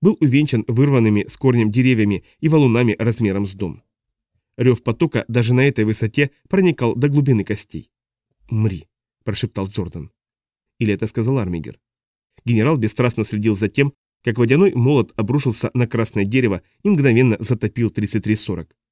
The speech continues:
Вода скрыла его бесследно. И ещё несколько секунд в голове у Джордана раздавался голос Бога,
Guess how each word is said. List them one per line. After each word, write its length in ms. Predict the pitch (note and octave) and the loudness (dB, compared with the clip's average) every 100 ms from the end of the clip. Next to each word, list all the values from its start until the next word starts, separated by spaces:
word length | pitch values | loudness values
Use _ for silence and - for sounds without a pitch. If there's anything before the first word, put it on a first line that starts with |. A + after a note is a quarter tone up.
| _ _ _ - | _ _ _ -6
Вода 260 | A2+ A2 F#3 | -4 -2 -2
скрыла 340 | - A#2 G#2 | -2 0 0
его 160 | G#2+ G2 | 0 -2
бесследно. 560 | G#2+ - F#2+ D2+ - _ _ _ _ _ _ _ | -6 -8 -10 -12 -16 _ _ _ _ _ _ _
И 80 | - | -4
ещё 200 | A2+ - | 0 2
несколько 360 | A2+ G#2 G2+ A2 | 2 0 -4 -4
секунд 340 | - - D3 | -4 0 0
в 60 | G#2 | 0
голове 340 | A#2+ A2 G#2+ - | 0 2 0 -2
у 60 | |
Джордана 460 | G#2 B2+ A#2+ G2+ F2+ _ - | -2 0 2 -2 -4 _ -4
раздавался 540 | A#2+ A2 C3+ F3+ C3+ | -2 0 0 0 -2
голос 340 | A2 A2 G#2+ | 0 0 0
Бога, 300 | A2 A2+ - | -2 -6 -6